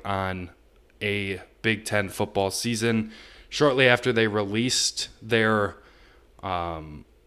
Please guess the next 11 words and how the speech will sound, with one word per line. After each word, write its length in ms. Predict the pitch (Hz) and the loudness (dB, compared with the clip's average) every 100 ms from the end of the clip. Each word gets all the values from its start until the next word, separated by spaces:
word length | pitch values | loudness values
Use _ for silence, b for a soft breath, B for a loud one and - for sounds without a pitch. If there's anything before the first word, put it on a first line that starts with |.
| _ - | _ -10
schedules 760 | - 120 123 151 151 - - 117 | 0 0 4 2 2 0 -6 -6
this 260 | 123 139 143 | 0 0 4
year, 200 | 139 131 | 2 4
they 100 | 110 | 4
were 100 | 104 | 2
gonna 160 | 107 | 0
be 120 | 104 107 | 0 2
all 320 | 104 107 104 | 6 6 6
Big 240 | 107 104 | 2 0
Ten 240 | - 131 131 | 2 2 2
teams. 840 | 135 139 127 123 110 - - - | 0 0 2 0 -4 -8 -10 -14